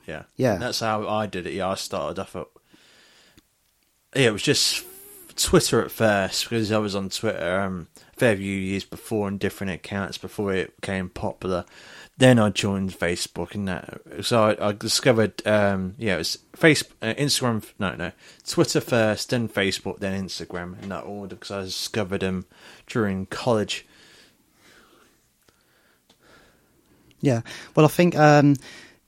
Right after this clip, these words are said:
Speaker 2: also, if you're into something more like kind of craft or art, uh, related, it makes a lot more sense to focus on a platform like Instagram or Pinterest, for example,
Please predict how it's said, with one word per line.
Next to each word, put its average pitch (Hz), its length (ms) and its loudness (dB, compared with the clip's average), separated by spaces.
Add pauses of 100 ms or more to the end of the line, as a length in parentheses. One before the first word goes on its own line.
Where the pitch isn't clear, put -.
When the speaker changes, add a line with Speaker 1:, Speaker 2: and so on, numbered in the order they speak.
(180)
Speaker 2:
also, 156 880 6
if - 380 -2 (380)
you're 147 180 6
into 147 220 4
something 143 340 2
more 139 100 4
like 123 200 0
kind 131 180 0
of 113 140 -8
craft 127 480 4
or 107 120 2
art, 113 200 4 (120)
uh, 113 640 -2
related, 113 720 -2
it - 140 -6
makes - 300 0
a 131 40 0
lot 131 80 0
more 120 120 0
sense 113 240 -2
to - 80 -10
focus - 440 -2
on 110 80 0
a 101 40 -2
platform - 500 -2
like 104 360 -2
Instagram 95 720 0
or 92 380 0
Pinterest, - 480 -2
for - 80 -4
example, 98 640 -4